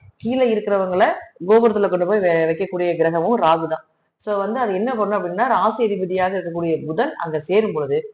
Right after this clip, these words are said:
கொஞ்சம் கவனமா இருந்துக்கோங்க. நிறைய சிந்தனைகள், நிறைய யோசனைகள், நிறைய குழப்பங்கள் இதெல்லாம் வரும். இருப்பினும் பாத்துட்டீங்கன்னா உங்களுக்கு நன்மைகளும் நிறைய ஏற்படுத்தி கொடுப்பார், பிரபலப்படுத்துவார் அப்படிங்கிற அமைப்பு உண்டு. அது அவர் வந்து ஒரு வைரல் கிரகம், சீக்கிரம் பிரபலப்படுத்துவார்.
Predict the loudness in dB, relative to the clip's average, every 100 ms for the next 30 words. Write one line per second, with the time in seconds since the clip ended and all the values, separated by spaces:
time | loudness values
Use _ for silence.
0 | _ -10 -6 0 2 2 0 -2 -4 -6
1 | -6 -6 -6 -6 -12 _ _ _ _ _
2 | _ -8 -6 -6 -6 -4 0 0 2 2
3 | 0 0 0 0 0 0 0 -4 -2 0
4 | 0 0 0 0 0 0 -2 -2 -2 -2
5 | -2 2 2 2 2 2 -2 -14 -20 _
6 | -4 -2 -2 0 0 0 -2 0 0 0
7 | -2 -2 -2 0 0 0 -2 -2 2 2
8 | 2 -2 -6 -4 -6 0 0 0 0 0
9 | 0 -2 0 0 0 -4 -4 -4 -4 -6
10 | -6 -2 0 2 0 0 2 4 4 4
11 | 2 0 -2 -2 -6 -6 -4 -4 -4 -4
12 | -4 -4